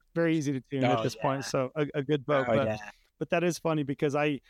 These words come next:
Speaker 1: I also bought a Matthews Monster. That was one of the hardest bows I think, uh, I ever owned to shoot. I had a really hard time shooting that bow, and it was just so aggressive, super fast. I mean,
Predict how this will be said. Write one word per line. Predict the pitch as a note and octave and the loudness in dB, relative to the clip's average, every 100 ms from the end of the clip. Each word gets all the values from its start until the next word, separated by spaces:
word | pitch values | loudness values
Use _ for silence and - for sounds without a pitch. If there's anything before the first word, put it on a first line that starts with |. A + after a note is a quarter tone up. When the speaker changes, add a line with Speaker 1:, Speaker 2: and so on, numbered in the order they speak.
| _ _ - | _ _ -6
Speaker 1:
I | D3 | 0
also | E3+ F3 - | 2 2 0
bought | C#3 D3 | -2 -2
a | C#3+ | -2
Matthews | C#3+ C#3 D3 C3 | -2 -2 -2 -2
Monster. | C3 C3+ C3 - C#3 | -2 -2 -2 -2 0
That | C#3+ | 0
was | C#3+ B2+ | 0 -2
one | C#3+ | 0
of | |
the | C3+ | 0
hardest | C3+ C#3 A#2+ | 0 -2 -4
bows | - C#3 C3 A2+ | 0 0 0 -4
I | C3 | -8
think, | - C#3 B2+ - | -2 0 -2 -2
uh, | C#3 B2+ B2+ A#2+ | 0 0 0 -2
I | C3 | -2
ever | C#3 B2 C3 | 0 0 -2
owned | B2+ B2 - _ | -2 -6 -12 _
to | C3 | -4
shoot. | A#2+ C#3 C3 | -2 0 0
I | B2+ | 0
had | C3 | 0
a | |
really | C3 C3 | 0 0
hard | B2 B2+ | 0 -2
time | - C3 | -4 -4
shooting | A2+ C3+ B2+ | -2 -2 0
that | B2+ B2 | 0 0
bow, | C3+ | 0
and | |
it | C3+ | 0
was | C3+ | -2
just | D3+ | -2
so | E3 D#3 | 0 0
aggressive, | B2+ C3+ B2 C#3 | 0 -2 -2 -4
super | - F#3 D#3+ C#3+ | -2 -2 0 -2
fast. | - D3 B2+ B2 - _ _ _ _ _ _ _ - | -2 0 0 -2 -10 _ _ _ _ _ _ _ -4
I | |
mean, | C#3+ C#3 C3 | 0 2 0